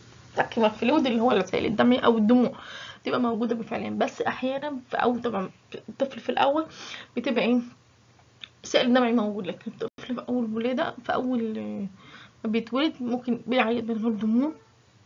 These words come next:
وبعد كده بيبتدي ايه؟ الدموع ت-، تت-، عامل، تتحرك عنده او تظهر عنده. ده بناءً على ايه؟ بناءً على الماتيوريتي اوف لاكريمال داكت،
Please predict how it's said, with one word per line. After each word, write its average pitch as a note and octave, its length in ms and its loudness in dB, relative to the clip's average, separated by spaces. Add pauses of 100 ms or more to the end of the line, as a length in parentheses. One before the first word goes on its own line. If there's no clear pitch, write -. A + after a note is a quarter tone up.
(960)
وبعد A3 520 4
كده C4 260 -2
بيبتدي A#3 480 -2
ايه؟ A3+ 220 -2 (280)
الدموع A#3+ 300 -2
ت-، D#3+ 440 -8
تت-، - 380 -6
عامل، A3+ 480 -2
تتحرك A#3+ 640 -4
عنده B3 420 -2 (380)
او A3 60 4
تظهر A#3 360 -2
عنده. A#3 300 -2
ده G#3+ 120 0
بناءً A3 440 -4
على G#3 200 -6
ايه؟ A3+ 160 -4
بناءً A3 320 -6
على G#3+ 200 -4
الماتيوريتي A3+ 560 -8
اوف A3+ 160 -8
لاكريمال A#3 440 -4
داكت، - 200 -14